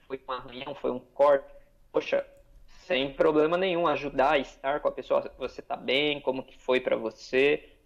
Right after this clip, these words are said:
É um, uma mini terapia que vai ter ali, física e emocional, pra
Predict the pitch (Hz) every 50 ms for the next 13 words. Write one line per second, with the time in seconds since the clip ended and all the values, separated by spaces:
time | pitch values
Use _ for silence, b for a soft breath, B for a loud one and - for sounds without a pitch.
0 | _ _ - - 226 254 262 247 240 220 196 170 - _ _ - - - 180 190
1 | 190 196 208 220 220 220 214 - 214 202 208 202 202 - - 190 185 185 180 -
2 | 170 165 170 170 165 - - 160 165 165 147 151 156 156 165 - - - - 175
3 | 185 185 180 185 196 196 - - 190 - - 175 175 180 180 180 180 175 175 170
4 | - - - 160 147 151 147 147 156 180 185 185 - - 190 202 202 214